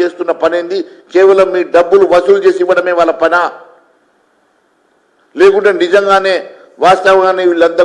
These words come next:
కూడా టెండర్ని, టెండర్ ప్రకారము ఆ బియ్యాన్ని, వడ్లని లిఫ్ట్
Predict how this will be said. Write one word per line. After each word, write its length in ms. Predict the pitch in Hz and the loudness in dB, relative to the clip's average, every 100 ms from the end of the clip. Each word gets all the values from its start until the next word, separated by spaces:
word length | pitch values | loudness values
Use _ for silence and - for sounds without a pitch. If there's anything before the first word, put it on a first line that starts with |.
| 165 | 0
కూడా 180 | 175 160 143 - - _ _ _ | 0 0 -2 -8 -20 _ _ _
టెండర్ని, 480 | 165 180 185 180 170 - | -2 0 0 0 -6 -2
టెండర్ 300 | 170 185 170 175 | 0 0 -2 -4
ప్రకారము 480 | 156 165 165 175 156 - - _ _ _ _ _ _ _ _ _ _ _ _ _ _ _ 143 | -2 -2 -2 -2 -4 -8 -20 _ _ _ _ _ _ _ _ _ _ _ _ _ _ _ -4
ఆ 20 | 143 127 | -4 -4
బియ్యాన్ని, 420 | 165 170 165 165 143 | -2 0 -2 -4 -2
వడ్లని 380 | 151 151 160 147 127 - _ _ | -2 -2 -6 -10 -12 -20 _ _
లిఫ్ట్ 220 | 156 - | -10 -10